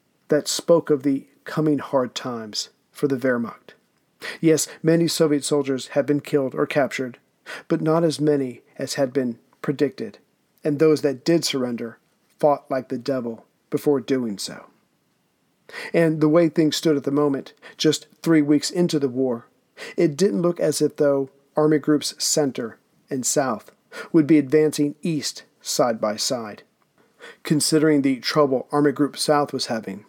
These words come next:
to push forward. Now, this was an important condition of the planned attack. Only by having these two massive armies support each other could Moscow and the land below it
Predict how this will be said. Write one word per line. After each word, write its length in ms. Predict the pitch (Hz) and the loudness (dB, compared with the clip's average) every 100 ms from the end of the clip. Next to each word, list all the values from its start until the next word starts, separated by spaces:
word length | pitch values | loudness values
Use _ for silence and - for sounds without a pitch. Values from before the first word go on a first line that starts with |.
| _ | _
to 100 | - | -8
push 280 | - 151 - | 0 0 0
forward. 460 | - 131 120 - - _ _ - - - | 0 0 0 -8 -20 _ _ -16 -14 0
Now, 300 | 156 156 139 - - | 2 2 0 -10 -6
this 240 | 151 170 180 | 0 0 2
was 180 | 165 | 2
an 80 | 147 | 2
important 480 | 139 - 170 160 147 | 0 -2 -4 -4 -8
condition 640 | - 147 147 139 135 110 - - | -4 0 0 0 -4 -8 -12 -6
of 120 | 151 | -2
the 100 | 143 | -2
planned 400 | - 165 151 123 | -2 2 2 0
attack. 560 | 110 - 131 104 - - _ _ - - - - | -6 -6 -8 -10 -18 -20 _ _ -20 -20 -8 2
Only 240 | 170 185 | 4 4
by 160 | 170 156 | 4 2
having 360 | 147 156 147 | 2 2 2
these 220 | 147 156 | 2 0
two 340 | - 151 139 120 _ 143 | 0 0 0 -2 _ -4
massive 420 | 151 151 - 127 | 0 0 -2 -2
armies 440 | 156 147 143 - - | 0 0 0 -4 -6
support 480 | - 151 - 156 | -4 -2 0 2
each 160 | 147 - | 2 0
other 320 | 123 117 117 _ - - | -6 -6 -12 _ -20 -18
could 220 | - 170 139 | -2 0 2
Moscow 640 | 143 147 - 143 117 - - - | 2 2 0 -2 -4 -10 -14 -2
and 160 | 165 | 4
the 60 | 151 | 4
land 400 | 147 143 131 135 | 4 2 -2 -2
below 360 | 147 143 147 135 | 0 4 4 2
it 160 | - | -4